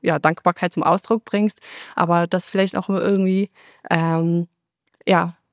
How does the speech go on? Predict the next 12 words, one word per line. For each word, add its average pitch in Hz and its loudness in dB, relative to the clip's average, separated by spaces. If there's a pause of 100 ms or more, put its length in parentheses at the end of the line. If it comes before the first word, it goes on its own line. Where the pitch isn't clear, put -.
(760)
zu 214 2
gucken, 226 2
wofür 240 0
will 214 0
ich - -4
Gott 196 0
heute 180 0
dankbar 151 -2
sein? 151 -2 (240)
Dass - -6
man 160 0
da 156 -2